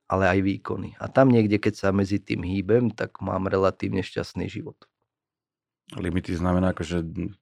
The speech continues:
Speaker 2: nedokážem už v určitom veku pracovať viac ako dvanásť hodín napríklad? Alebo není to dobré pre mňa?
Speaker 1: A nie, ja som myslel trošku iné limity. Limity to, že napríklad, aký typ roboty mi vyhovuje,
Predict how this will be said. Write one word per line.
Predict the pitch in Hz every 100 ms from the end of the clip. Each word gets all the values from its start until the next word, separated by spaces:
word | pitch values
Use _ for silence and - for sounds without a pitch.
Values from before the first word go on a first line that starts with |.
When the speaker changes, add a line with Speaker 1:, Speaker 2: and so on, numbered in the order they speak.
| _ - - - -
Speaker 2:
nedokážem | 95 101 98 101 98
už | 92
v | 92 92
určitom | 95 95
veku | 90 87 98
pracovať | 95 90 - 92 92
viac | 87 90 85
ako | 87 90
dvanásť | 85 90 85
hodín | 85 117
napríklad? | 127 120 131 127 95
Alebo | 87 85
není | 90 98
to | 98
dobré | 90 101
pre | 120 139
mňa? | 143 120 _
Speaker 1:
A | - 123 123
nie, | 147 127
ja | 104
som | - 107
myslel | - 104 101
trošku | 110 - - 104
iné | 101
limity. | 92 92 87 95
Limity | 101 104 98 -
to, | 92 104 90
že |
napríklad, | 98 92 - 104 98 98 98 -
aký | 104 - 110
typ | - -
roboty | 104 104 101 -
mi | 98 101
vyhovuje, | 98 95 95 95 110